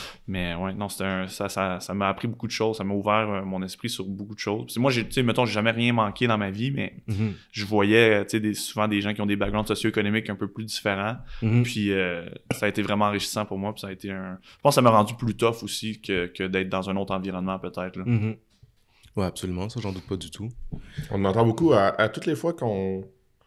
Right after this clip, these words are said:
Speaker 3: qu'on reçoit un gars de Dalbé, il mentionne, euh, Dominique Ménard, comment ce
Speaker 1: Oui.
Speaker 3: gars-là, il, il tient le programme, quand il, qu'il gère le programme, mais c'était, tu sais, peut-être un, j'allais dire un peu plus, euh, profond, mais comme,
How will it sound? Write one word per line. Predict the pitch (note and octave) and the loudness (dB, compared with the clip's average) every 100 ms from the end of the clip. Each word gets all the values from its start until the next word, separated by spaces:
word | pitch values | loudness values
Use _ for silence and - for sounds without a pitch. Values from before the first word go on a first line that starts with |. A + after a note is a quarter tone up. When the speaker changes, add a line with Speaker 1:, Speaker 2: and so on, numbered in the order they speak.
| _ _ _ _ _ _ | _ _ _ _ _ _
Speaker 3:
qu'on | G2 | -8
reçoit | - C3 B2 | -4 2 4
un | |
gars | G#2+ B2+ | 4 2
de | A2+ | 4
Dalbé, | G#2 F#2+ F#2+ A2+ A#2 A2+ G#2 G2+ | 2 2 2 4 4 2 0 0
il | F#2+ | -2
mentionne, | G2 F2+ - G#2 G#2 F#2+ | -2 -2 -2 -2 0 -2
euh, | F#2 F2+ F2+ F2 | -4 -6 -8 -8
Dominique | F2+ F#2 F#2 | -4 -4 -4
Ménard, | F#2+ F#2 G2 | -4 -2 -2
comment | F#2+ F2+ | -4 -6
ce | F#2 | -4
Speaker 1:
Oui. | F#2 | -2
Speaker 3:
gars-là, | F2+ F#2+ | 2 2
il, | F#2 E2 E2 E2 D#2+ E2 E2 - _ _ _ - | 0 -4 -10 -10 -12 -12 -16 -18 _ _ _ -14
il | |
tient | E2 - F#2+ | -4 0 2
le | |
programme, | F#2+ F#2+ F2+ F#2+ G2+ | 2 0 0 0 -2
quand | F#2 F2 - - | -4 -6 -8 -12
il, | E2 D#2+ | -12 -12
qu'il | - - F2+ | -14 -12 -4
gère | F2 | -4
le | |
programme, | E2+ E2+ G#2+ A2 | -2 -2 -2 -2
mais | E2 | -4
c'était, | - - E2 | -8 -8 -8
tu | - _ _ _ _ - _ - | -10 _ _ _ _ -20 _ -4
sais, | A#2 | -2
peut-être | G2 A2 A#2 A#2 | 2 6 6 4
un, | F#2+ F2 E2 E2 D#2+ _ _ _ _ _ _ _ _ _ | 0 0 0 -4 -8 _ _ _ _ _ _ _ _ _
j'allais | F2 E2 | -8 -4
dire | F#2+ F2 | -2 -2
un | |
peu | - - | -6 -12
plus, | - F#2+ F#2 | -6 -2 -2
euh, | D#2+ E2 | -4 -8
profond, | - - G#2 | -12 -12 -6
mais | A#2 E2+ | -6 -6
comme, | - E2+ E2+ | -4 -4 -6